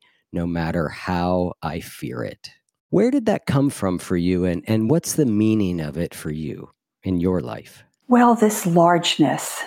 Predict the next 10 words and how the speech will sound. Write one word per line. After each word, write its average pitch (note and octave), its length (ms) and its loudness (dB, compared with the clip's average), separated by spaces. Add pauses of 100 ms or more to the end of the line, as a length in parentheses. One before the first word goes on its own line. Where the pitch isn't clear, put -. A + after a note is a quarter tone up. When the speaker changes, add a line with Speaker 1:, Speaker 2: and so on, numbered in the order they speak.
Speaker 2:
this G#3+ 240 2
was G3+ 220 2 (400)
Anna's F3+ 500 4
way D3+ 520 4
of D3 160 2
describing F3+ 760 2
something D#3 640 0
that D3+ 260 -2
I D#3 260 0
thoroughly F3+ 720 2